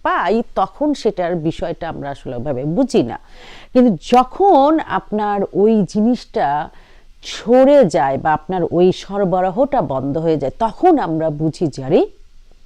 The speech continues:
এ কি হচ্ছে? এটা কেন হচ্ছে? এটা কেন হচ্ছে? এরকম কেন হচ্ছে? এগুলো তো এতদিন কিন্তু আপনি ভাবতেন এটা হচ্ছে অটো, এটা এমনি হয়ে যায় এবং এটা হওয়ার কোনো ব্যাপার না, এটা কো-, এটাই নিয়ম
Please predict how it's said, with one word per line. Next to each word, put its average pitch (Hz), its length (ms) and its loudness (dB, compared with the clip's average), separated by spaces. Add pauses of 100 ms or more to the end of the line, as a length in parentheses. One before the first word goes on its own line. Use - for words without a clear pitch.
(180)
এ 392 100 0
কি 214 220 4
হচ্ছে? 135 400 -6
এটা 359 180 -2
কেন 165 180 -8
হচ্ছে? 131 260 -8
এটা 262 140 -8
কেন 180 160 -8
হচ্ছে? 156 340 -4
এরকম 277 300 -4
কেন 135 180 -4
হচ্ছে? 139 200 -6
এগুলো 240 140 -2
তো 254 140 -2 (440)
এতদিন 392 380 6
কিন্তু 403 220 2
আপনি 392 180 0
ভাবতেন 359 280 0
এটা 403 180 0
হচ্ছে 403 160 0
অটো, 220 560 4
এটা 294 280 2
এমনি 339 420 4
হয়ে 285 260 4
যায় 190 160 4
এবং 277 260 2
এটা 277 200 0
হওয়ার 269 240 2
কোনো 269 180 -2
ব্যাপার 269 400 0
না, 156 480 0
এটা 233 300 0
কো-, 226 220 0
এটাই 247 360 2
নিয়ম 240 600 2